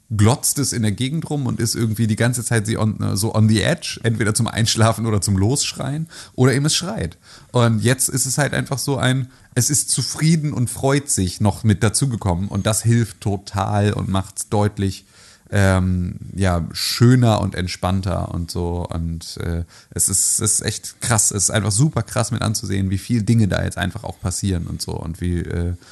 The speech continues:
wie der jetzt dann anfängt, so Sachen zu greifen und irgendwie so ver-, zu verstehen, wie seine Rasse funktioniert und so. Und das kannst du, da kann-, du kannst halt echt zugucken, wie dieses Kind wächst und irgendwie sich die Welt erklärt. Und das ist mega abgefahren.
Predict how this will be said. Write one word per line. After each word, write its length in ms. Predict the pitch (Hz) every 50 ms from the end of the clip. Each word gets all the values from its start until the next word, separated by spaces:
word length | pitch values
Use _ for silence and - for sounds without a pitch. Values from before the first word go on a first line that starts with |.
| - - - _ -
wie 100 | - 98
der 140 | 104 90 90
jetzt 300 | 92 92 85 - - -
dann 200 | 90 90 87 -
anfängt, 460 | - 90 101 104 - - 87 85 -
so 80 | - 87
Sachen 240 | 95 113 104 113 101
zu 140 | - - 92
greifen 800 | - - 101 90 90 92 95 95 - - 95 90 90 90 87 82
und 240 | - 87 82 80
irgendwie 420 | - 87 85 85 80 80 - 85 85
so 200 | 82 90 85 82
ver-, 280 | - - 85 85 - -
zu 120 | - -
verstehen, 260 | - 87 - 90 90
wie 40 | 82
seine 260 | 80 82 82 85 82 -
Rasse 240 | 113 - - 110 92
funktioniert 680 | - 104 95 85 - 98 98 92 92 92 92 85 -
und 120 | 90 85
so. 260 | - 95 92 90 90
Und 220 | 87 90 90 85 - - - - - - -
das 180 | 92 - -
kannst 260 | - 120 107 107 - 120
du, 80 | 107
da 80 | 95 92
kann-, 160 | - 127 -
du 200 | 120 113 101 101
kannst 160 | - 117 117 98
halt 80 | - 107
echt 160 | 110 - -
zugucken, 460 | - - 147 - - 127 110 113 104
wie 40 | 104
dieses 200 | 95 98 98 -
Kind 280 | - - 117 110 101 98
wächst 320 | 101 107 - - - - 98
und 180 | 110 110 -
irgendwie 360 | - 107 107 104 104 98 113
sich 180 | 98 107 107 -
die 140 | - 107 90
Welt 180 | 101 107 107 -
erklärt. 460 | - 98 - - 87 87 85 - -
Und 80 | 90 87
das 160 | - - -
ist 280 | - - - - - _ - - _ _ _ _ _ -
mega 420 | 98 101 107 113 107 95 87 85
abgefahren. 560 | - - - 87 - - - - - - 95